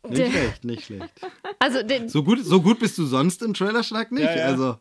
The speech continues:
Speaker 1: das ist,
Speaker 2: Ich
Speaker 1: äh,
Speaker 2: sporn ihn zu Hochleistung an. Ähm,
Speaker 1: ja.
Speaker 2: der seidene Faden, genau. Also ich fand ihn tatsächlich sehr gut. Der Joel fand ihn, glaub ich, ziemlich langweilig.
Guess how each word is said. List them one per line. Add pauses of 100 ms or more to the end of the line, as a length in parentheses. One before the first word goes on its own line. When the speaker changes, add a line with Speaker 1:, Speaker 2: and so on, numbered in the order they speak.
(360)
Speaker 1:
das
ist,
Speaker 2:
Ich
Speaker 1:
äh,
Speaker 2:
sporn
ihn
zu
Hochleistung
an.
Ähm,
Speaker 1:
ja.
Speaker 2:
der
seidene
Faden,
genau.
Also
ich
fand
ihn
tatsächlich
sehr
gut.
Der
Joel
fand
ihn,
glaub
ich,
ziemlich
langweilig.